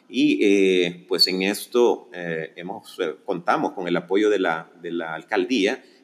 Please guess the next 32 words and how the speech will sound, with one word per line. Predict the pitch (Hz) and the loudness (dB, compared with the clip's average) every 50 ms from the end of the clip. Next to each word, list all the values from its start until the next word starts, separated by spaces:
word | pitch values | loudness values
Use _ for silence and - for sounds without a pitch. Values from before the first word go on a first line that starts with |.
| _ _ | _ _
eh, | - 85 85 82 85 | -8 -6 -6 -6 -6
son | - - 85 98 101 101 98 | -10 -12 -8 -8 -8 -8 -10
socios | - - 110 113 104 - 101 85 76 | -8 -4 -4 -4 -4 -2 -4 -6 -6
del, | 78 73 67 53 - - - | -6 -10 -12 -12 -14 -16 -16
del, | - 71 73 69 64 - - | -16 -16 -16 -16 -18 -18 -18
del | 78 76 | -18 -18
proyecto, | - - 90 92 98 107 101 - 95 | -8 -4 -2 0 0 0 -2 -2 -4
obviamente, | 87 90 95 95 98 92 92 90 123 117 | -2 -2 0 -2 -2 -4 -4 0 2 2
y, | 107 98 107 127 151 151 - - | 2 4 2 2 2 0 0 0
eh, | 110 101 - | -2 -2 -2
hemos | 98 92 95 104 101 | -4 -4 -4 -2 -2
venido | 101 90 95 98 101 101 98 98 | -2 -2 0 0 0 0 -2 -4
también, | - 95 87 87 85 92 98 104 113 113 117 _ _ _ _ _ _ _ _ | -6 -6 -6 -4 0 0 0 0 -2 -6 -10 _ _ _ _ _ _ _ _
eh, | - 92 92 90 85 85 82 80 80 78 78 78 78 - - _ _ _ | -4 -2 0 2 2 2 2 0 0 0 -2 -4 -6 -10 -20 _ _ _
ya | - 90 90 - | -4 -4 -4 -4
traccionando | - - 98 - - - 95 85 87 87 90 92 92 92 | -4 -6 -6 -6 -4 -6 -6 -4 -4 -4 -4 -4 -4 -6
un | 90 87 | -6 -4
poco | - 92 87 - 95 | -6 -6 -4 -2 -2
algunos | 87 87 87 90 90 90 87 - 82 | -2 0 0 0 0 -2 -4 -4 -6
apoyos | 78 - - 85 90 90 90 87 85 | -8 -4 -2 2 2 2 2 2 0
de, | 85 82 80 82 - _ | -4 -4 -4 -4 -8 _
de | 90 90 | -4 -4
organismos | - - 87 87 92 104 104 98 95 92 87 85 | -2 -2 -6 -4 -4 -4 -6 -6 -6 -8 -8 -8
multilaterales, | 92 87 85 - 82 80 80 - - 90 101 104 95 90 87 90 90 90 - - - - - _ _ _ | -8 -12 -12 -12 -10 -10 -12 -10 -8 -6 -4 -2 0 0 0 0 -2 -4 -8 -18 -20 -20 -20 _ _ _
eh, | - 90 90 87 85 82 82 - - - 87 80 76 | -4 -2 0 2 0 0 -2 -6 -12 -20 -20 -12 -6
de, | 82 85 85 85 82 82 80 80 78 78 78 78 78 - - 76 | -4 -2 0 0 0 0 0 0 -2 -2 -4 -4 -6 -8 -10 -8
ah, | 82 82 80 80 80 78 76 76 76 73 73 71 82 _ _ | -6 -6 -6 -6 -6 -8 -8 -8 -8 -8 -10 -12 -14 _ _
diferentes | 95 95 - 90 98 101 98 98 98 - | -12 -8 -4 -2 -2 -2 -4 -4 -6 -8
actores | 87 - - - 101 104 95 90 87 - | -8 -10 -4 -2 -2 0 0 -2 -4 -4
también | 82 80 82 87 92 95 90 | -10 -8 -6 -4 -4 -4 -2
de | 87 | -2
la, | 85 82 76 73 | -2 -2 -4 -6